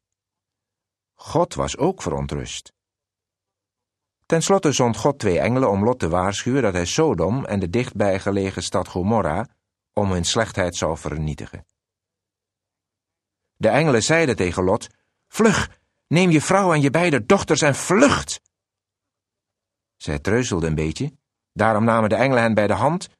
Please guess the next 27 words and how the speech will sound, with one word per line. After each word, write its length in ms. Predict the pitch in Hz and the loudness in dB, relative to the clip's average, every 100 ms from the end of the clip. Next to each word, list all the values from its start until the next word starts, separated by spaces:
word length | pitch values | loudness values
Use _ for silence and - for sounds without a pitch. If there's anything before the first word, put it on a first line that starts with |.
| _ | _
en 200 | - 104 | -6 -4
voerden 380 | 101 165 165 131 | -2 0 2 2
hen 120 | 120 | 2
de 80 | 101 | 0
stad 320 | - - 175 | 0 0 0
uit. 320 | 90 71 - - _ _ _ _ _ | -2 -4 -8 -16 _ _ _ _ _
Toen 200 | 143 151 | 0 2
zei 260 | 120 113 139 | 2 2 2
een 100 | 131 | 0
van 100 | 117 | 0
de 60 | |
engelen: 300 | 104 135 110 | 0 2 0
"Vlucht 440 | - 208 254 - - | 0 4 4 2 0
voor 140 | 175 | 2
je 120 | 160 | 2
leven, 520 | 160 214 240 190 98 - _ _ _ | 4 2 2 0 -4 -8 _ _ _
kijk 240 | 202 185 | -2 2
niet 160 | 175 156 | 2 4
om. 360 | 233 220 95 - _ _ _ _ | 4 4 -2 -10 _ _ _ _
Vlucht 580 | - - 170 247 226 143 | -20 -4 2 4 4 2
naar 140 | 160 147 | 2 4
de 60 | |
heuvels, 640 | 147 208 240 120 78 - - _ _ - | 4 4 2 0 -4 -8 -14 _ _ 0
anders 360 | 135 143 117 | 4 4 2
zullen 220 | - 135 120 | 2 2 2
jullie 260 | 113 95 | 2 0
sterven." 680 | - - - 143 95 - | -2 -2 2 2 0 -10